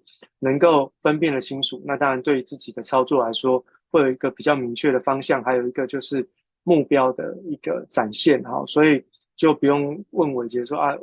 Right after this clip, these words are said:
到底要不要这样子做。那当然对于伟杰来说，这个美元的定存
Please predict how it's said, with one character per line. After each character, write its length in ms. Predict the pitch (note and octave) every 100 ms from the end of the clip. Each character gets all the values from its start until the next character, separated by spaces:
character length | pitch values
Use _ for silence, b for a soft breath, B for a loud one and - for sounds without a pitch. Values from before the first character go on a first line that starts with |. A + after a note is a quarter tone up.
| -
到 140 | D3
底 80 | B2
要 120 | C#3
不 120 | C3
要 100 | C3
这 100 | C3
样 120 | C3 A2+
子 80 |
做。 300 | A2 - B2+ - _ _
那 140 | E3 D#3+
当 140 | E3+
然 120 | D3
对 180 | C#3+ E3
于 40 |
伟 160 | D3+ C3
杰 120 | B2
来 180 | A#2+ B2
说， 260 | B2 C#3 C#3
这 120 | D3
个 280 | C3+ B2 A#2+ _ _ _ _
美 180 | C3+ C3
元 160 | B2+ C3
的 140 | C3+
定 260 | C3+ E3 C3+
存 340 | B2+ A#2+ B2